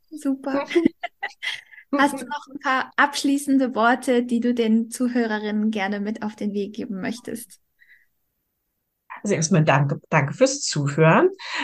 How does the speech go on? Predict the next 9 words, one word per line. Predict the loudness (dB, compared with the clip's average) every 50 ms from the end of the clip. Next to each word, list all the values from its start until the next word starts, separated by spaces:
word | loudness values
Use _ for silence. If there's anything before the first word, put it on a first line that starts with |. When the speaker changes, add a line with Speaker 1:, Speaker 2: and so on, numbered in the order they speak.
| -6 0
Speaker 2:
Ähm, | 2 4 6 6 4 4 2
ich | 0 -2 0 0
hoffe, | 0 -2 0 -2 0 2 2 2 0 -2 -6 -10 -16 _ _ _ _ _ _
dass | -8 -8 -6 -8 -10 -8
wir | -6 -4 -4 -4 -4 -6 -8 -8 -10 -14 _ _
euch | -4 -2 -2 -2 0 0 0
auch | 0 2 4
inspirieren | 2 2 2 2 4 4 6 8 10 10 10 10 8 8
konnten, | 6 6 6 6 6